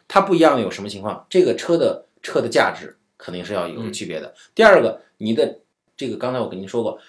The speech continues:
Speaker 1: 车的年龄和，其实和折旧是挂钩的。
Speaker 2: 折旧的，嗯。
Speaker 1: 对，您的一个十年以上的车，
Speaker 2: 嗯。
Speaker 1: 如果您真是一个十年以上的车，我真的要建议您买一个单险就够了。
Speaker 2: 嗯。
Speaker 1: 因为我们这个十年以上车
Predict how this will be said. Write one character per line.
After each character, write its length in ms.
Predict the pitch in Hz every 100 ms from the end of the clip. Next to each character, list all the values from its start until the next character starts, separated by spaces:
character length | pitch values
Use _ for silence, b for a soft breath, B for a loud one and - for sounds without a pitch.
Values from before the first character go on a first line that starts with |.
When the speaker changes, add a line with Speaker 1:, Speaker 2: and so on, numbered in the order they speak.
| B
Speaker 1:
车 200 | - -
的 100 | 196
年 160 | 120 110
龄 120 | 139
和， 160 | 113 135
其 160 | -
实 60 | 143
和 120 | 147
折 160 | 131 110
旧 120 | 185
是 80 | 117
挂 140 | -
钩 120 | 85 80
的。 60 |
Speaker 2:
折 160 | 120 120
旧 240 | 160 143
的， 100 | - -
嗯。 240 | 110 98
Speaker 1:
对， 200 | 131 - B
您 160 | 165 220
的 120 | 226
一 120 | 185
个 100 | 196
十 220 | - 185
年 180 | 208 139
以 60 | 110
上 160 | 110
的 80 | 98
车， 320 | - 98 - _ _ _
Speaker 2:
嗯。 140 | 117
Speaker 1:
如 80 | 139
果 100 | 208
您 180 | 127 139
真 240 | 202 214
是 200 | 214 151
一 100 | 117
个 100 | 120
十 140 | 120 175
年 140 | 165
以 20 |
上 120 | 107 95
的 40 |
车， 140 | 117
我 100 | 92
真 140 | 92 185
的 80 | 139
要 100 | 113
建 220 | 131 117
议 60 |
您 200 | 92 87 _
买 140 | - 87
一 40 |
个 40 | 107
单 160 | 165
险 100 | 127 98
就 80 |
够 120 | 123 175
了。 200 | - - _ _ _ -
Speaker 2:
嗯。 140 | 131
Speaker 1:
因 80 | 165
为 80 | 180
我 60 |
们 100 | 113
这 80 | 113
个 80 | 123
十 140 | -
年 140 | 156 143
以 80 | 117
上 140 | 107
车 240 | - 113